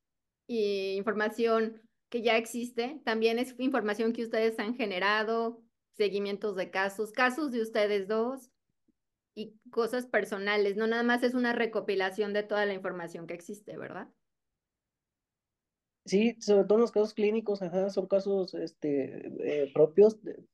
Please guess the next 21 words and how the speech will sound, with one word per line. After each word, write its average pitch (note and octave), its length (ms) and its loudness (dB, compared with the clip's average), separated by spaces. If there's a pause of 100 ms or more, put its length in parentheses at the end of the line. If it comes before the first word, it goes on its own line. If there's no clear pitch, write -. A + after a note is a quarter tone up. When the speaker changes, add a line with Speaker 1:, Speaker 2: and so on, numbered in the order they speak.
(180)
Speaker 2:
fu-, E3 220 6
son E3 120 6
casos F3 240 6
de E3 60 8
los C#3+ 140 10
dos, F3 180 8
entonces, E3+ 640 4 (680)
este, D3 800 4 (640)
pues E3+ 120 2
qué - 80 4
mejor F#3 300 6
que, F#3 400 2
que C#3 380 -4
haberlos D3+ 320 0
aplicado, D#3+ 500 2
¿no? D3 220 -2 (1160)
Y, D#3 840 0 (2250)
este, E3+ 360 6
re-, E3+ 220 8
realmente, F#3+ 1300 6 (520)
eh, E3 580 0